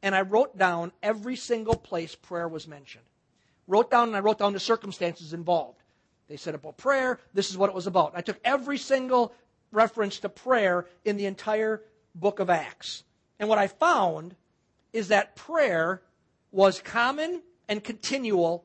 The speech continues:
throughout the entire book of Acts. That it's the, it's the bedrock into, uh,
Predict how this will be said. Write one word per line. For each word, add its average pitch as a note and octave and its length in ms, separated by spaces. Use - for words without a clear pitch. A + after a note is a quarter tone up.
throughout G3+ 280
the G3 60
entire F#3 300
book F3 160
of E3 80
Acts. - 420
That A#3 120
it's A#3+ 160
the, B3 220
it's - 160
the A#3 100
bedrock F3+ 800
into, A#3+ 280
uh, A#3 220